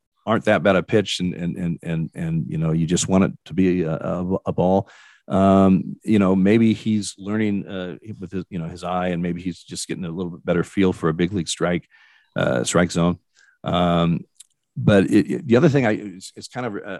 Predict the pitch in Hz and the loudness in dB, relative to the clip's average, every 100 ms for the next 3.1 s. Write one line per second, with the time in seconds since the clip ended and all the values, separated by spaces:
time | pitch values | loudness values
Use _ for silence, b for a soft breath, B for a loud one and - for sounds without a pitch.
0 | 92 92 110 113 104 87 87 82 78 80 | -10 -6 -2 0 0 0 -2 -4 -2 -2
1 | 80 85 82 87 98 90 92 92 92 85 | -2 -2 0 2 2 2 0 0 2 2
2 | 73 69 - 82 82 76 - 120 - 80 | 2 -4 -8 -8 -4 -4 0 0 2 0
3 | 76 | 0